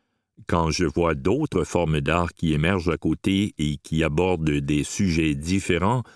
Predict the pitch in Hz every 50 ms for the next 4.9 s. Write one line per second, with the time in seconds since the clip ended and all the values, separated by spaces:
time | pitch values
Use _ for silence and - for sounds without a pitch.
0 | _ _ _ - 69 69 64 67 73 71 - - 85 73 - - 90 85 82 73
1 | 69 69 65 65 65 62 - 82 90 - - 90 82 - - - 82 71 67 -
2 | - 98 95 90 87 90 101 107 98 78 - - - _ _ _ _ _ - 101
3 | 92 101 147 147 - - 120 120 107 - - - 85 80 80 - - - - 117
4 | 107 - 92 85 80 73 76 73 - - - 80 73 71 69 71 69 -